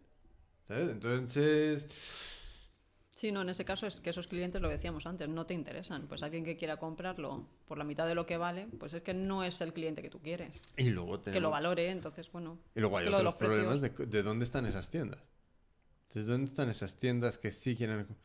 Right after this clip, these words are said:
Speaker 1: No sé, o sea, es igual, igual no están aquí. O sea, igual no están aquí. Igual ahora mismo no es el momento de vender aquí. Entonces, esa es otra,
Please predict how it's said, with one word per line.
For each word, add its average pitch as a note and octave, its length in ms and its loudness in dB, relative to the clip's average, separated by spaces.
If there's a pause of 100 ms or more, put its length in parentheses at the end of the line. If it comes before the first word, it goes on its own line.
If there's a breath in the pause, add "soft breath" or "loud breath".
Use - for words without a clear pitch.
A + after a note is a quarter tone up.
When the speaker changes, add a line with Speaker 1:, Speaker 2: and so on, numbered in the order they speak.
(960 loud breath)
Speaker 1:
No C#3+ 240 4
sé, B2 220 2 (140)
o - 40 -12
sea, B2 120 6
es A#2 180 4
igual, C3+ 540 8
igual A#2+ 300 8
no G3+ 60 6
están F3 220 4
aquí. D#3+ 260 2 (600)
O - 20 -20
sea, A#2 120 8 (100)
igual A2+ 240 4
no C#3+ 80 4
están E3 180 4
aquí. D3+ 280 2 (160)
Igual A#2+ 320 8
ahora C3+ 220 10
mismo C#3 280 6
no C#3 140 8
es A#2+ 120 2
el A#2 60 4
momento A2 420 6
de A2+ 80 8
vender G2+ 280 2
aquí. B2+ 340 -2 (160)
Entonces, G#2+ 260 -2
esa G#2+ 160 4
es C3+ 80 6
otra, A#2+ 300 2